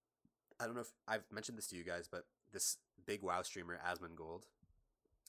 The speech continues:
um, has, like, always, 'cause, 'cause the, the thing in the M M O community, right, is that everyone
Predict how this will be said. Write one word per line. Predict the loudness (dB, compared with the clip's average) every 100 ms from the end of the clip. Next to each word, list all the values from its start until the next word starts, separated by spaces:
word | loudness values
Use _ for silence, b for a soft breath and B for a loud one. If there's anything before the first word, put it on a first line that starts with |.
| -6
um, | -2 0 -2 -2
has, | 2 4
like, | 4 2 -2 _ _ _ _ _ -20 _ _ 4
always, | 6 8 8 6 4 4 4 4 2
'cause, | 0
'cause | 2 2
the, | 0
the | -2 -8
thing | 0 2
in | 4
the | 2
M | 0
M | 0
O | -2
community, | -4 -8 -8 -6
right, | -6
is | -6
that | -2
everyone | -2 2 2 2